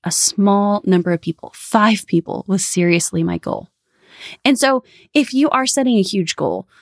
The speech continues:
like, "I wanna get a hundred thousand downloads in my first six months of podcasting,"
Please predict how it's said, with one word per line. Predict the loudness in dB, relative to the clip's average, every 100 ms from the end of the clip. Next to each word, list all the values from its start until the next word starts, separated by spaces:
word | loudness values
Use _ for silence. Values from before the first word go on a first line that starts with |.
| _
like, | 0 0 0
"I | 2
wanna | 2 2
get | 2 0 0 -4 _ _ -10
a |
hundred | -2 0 2 0
thousand | 2 2 2 2
downloads | 2 2 2 2 0 0 -2 -2
in | -2
my | -2
first | -2 0 2 0
six | -4 -6 -4
months | -2 -4
of | -6
podcasting," | -6 -6 -6 -8 -8 -6 -6 -6